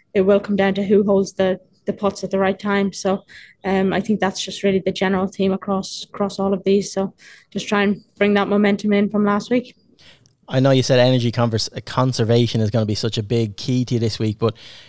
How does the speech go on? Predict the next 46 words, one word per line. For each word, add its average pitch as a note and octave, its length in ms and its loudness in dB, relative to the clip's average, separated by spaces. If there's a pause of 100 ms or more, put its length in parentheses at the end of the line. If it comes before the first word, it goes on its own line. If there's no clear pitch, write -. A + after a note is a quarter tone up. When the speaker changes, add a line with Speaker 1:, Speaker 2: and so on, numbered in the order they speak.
(240)
Speaker 2:
what C3+ 300 4
are F3 100 6
the D3+ 80 2
keys D#3 380 2
for D3+ 100 -2
you C3+ 200 6
outside B2+ 560 2
of A2+ 60 2
that, A2 300 2 (760)
um, F#2+ 200 -4 (280)
coming C#3 340 2
off B2 200 2
the A2+ 100 0
back A2+ 240 0
of G#2+ 100 0
a G#2+ 80 2
win A2+ 360 2
that, G#2 180 2
uh, - 560 -12
you A#2+ 220 -2
know, A2+ 260 2
there's A#2+ 220 0
highs C3+ 340 4
and C3 100 2
there's A#2 160 0
lows B2 340 4
throughout A#2 180 2
a A2+ 40 4
week A#2 240 0
like G#2+ 140 2
that, A2 260 0
but G#2+ 160 -2 (360)
what, C3+ 260 2
what C#3+ 160 4
are D3+ 60 2
the C#3 100 2
keys C3+ 340 2
for C3+ 80 0
you B2 140 4
moving A#2 260 4
into A#2 180 0
this G#2 160 -2
week? - 280 -8 (1400)
Speaker 1:
Yeah, D#4 140 6
I C4+ 60 4
think C4 360 0